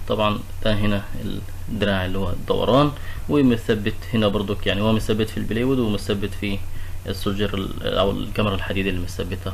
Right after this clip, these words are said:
ورا هنا. تيوبس باي ريفت بن، في م-، في بس بن كده أو زي مسمار بيثبت فيها برضك علشان تثبتوا ببعض. Vary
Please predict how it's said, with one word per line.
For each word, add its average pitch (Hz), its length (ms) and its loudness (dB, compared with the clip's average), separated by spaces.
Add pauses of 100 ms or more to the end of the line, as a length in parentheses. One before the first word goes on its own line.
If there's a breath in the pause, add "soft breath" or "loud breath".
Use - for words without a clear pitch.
ورا 98 160 -6
هنا. - 280 -6 (3000 loud breath)
تيوبس 147 380 0
باي 113 300 4 (200)
ريفت 107 260 2
بن، 120 340 2
في 135 100 2
م-، 107 360 0
في 135 100 0
بس 113 300 2
بن 104 260 4
كده 104 280 2
أو 101 240 0
زي 101 180 4
مسمار 101 360 0
بيثبت 98 680 -2
فيها 101 220 0
برضك 101 300 -2
علشان 95 380 -2
تثبتوا - 600 -6
ببعض. 123 220 2 (4000 loud breath)
Vary 117 380 6